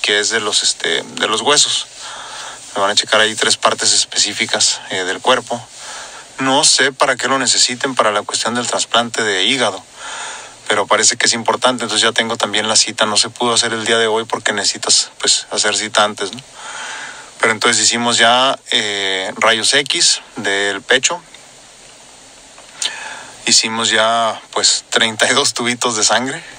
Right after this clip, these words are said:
electrocardiograma, orina, y me traje ya la orina de veinticuatro horas, que creo que empiezo mañana, entonces por la mañana, y regresaré a entregarlo el miércoles.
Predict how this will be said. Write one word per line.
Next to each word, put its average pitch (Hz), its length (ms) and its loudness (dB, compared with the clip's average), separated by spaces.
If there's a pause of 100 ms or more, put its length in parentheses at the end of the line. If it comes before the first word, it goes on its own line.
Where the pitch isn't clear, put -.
(1080)
electrocardiograma, 107 1040 0 (1160)
orina, 147 500 2 (2000)
y 151 440 4
me 127 160 0
traje 123 440 2
ya 120 160 4
la 123 100 0
orina 120 280 0
de 117 80 2
veinticuatro 113 540 0
horas, 131 220 4
que 104 160 -8
creo 107 260 2
que 107 60 -10
empiezo 107 320 0
mañana, 101 340 0
entonces 107 260 -2
por 110 200 -2
la 101 80 0
mañana, 110 520 0
y 117 500 0
regresaré 104 500 0
a 101 40 2
entregarlo 104 640 0
el 107 200 0
miércoles. 123 640 -2